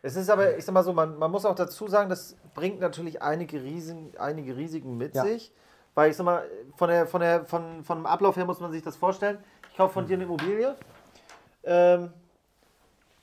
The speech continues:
Speaker 1: sitz beim Notar, wir unterschreiben beide und, äh, Nutzen-Lastenwechsel wäre beispielsweise in zwei Monaten. Ich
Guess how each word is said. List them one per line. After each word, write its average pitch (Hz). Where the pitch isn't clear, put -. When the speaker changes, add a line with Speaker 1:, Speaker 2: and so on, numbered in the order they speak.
Speaker 1:
sitz 170
beim 180
Notar, 180
wir 190
unterschreiben 180
beide 220
und, 190
äh, 190
Nutzen-Lastenwechsel 185
wäre 160
beispielsweise 147
in 135
zwei 135
Monaten. 107
Ich -